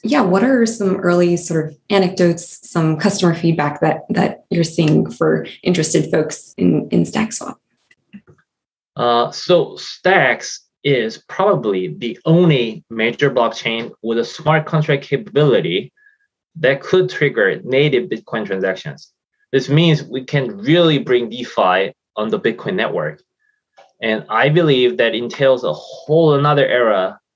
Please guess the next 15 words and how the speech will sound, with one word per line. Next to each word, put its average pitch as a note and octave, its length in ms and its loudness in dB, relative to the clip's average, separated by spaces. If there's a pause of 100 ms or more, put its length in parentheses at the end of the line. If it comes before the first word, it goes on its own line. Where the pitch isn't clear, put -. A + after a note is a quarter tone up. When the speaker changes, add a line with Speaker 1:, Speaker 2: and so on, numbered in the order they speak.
(520)
Speaker 2:
for - 140 -2
the G#2+ 80 -4
financial A#2 440 -2
system G2+ 380 -4
of G2+ 80 -6
the G2 60 -6
entire A2 280 0
world. G2+ 520 0 (1500)
StackSwap C3+ 540 0
is F#2 100 -2
going G#2 160 -4
to G2+ 60 0
lead A#2+ 220 -2
such - 220 -6
era. - 280 -6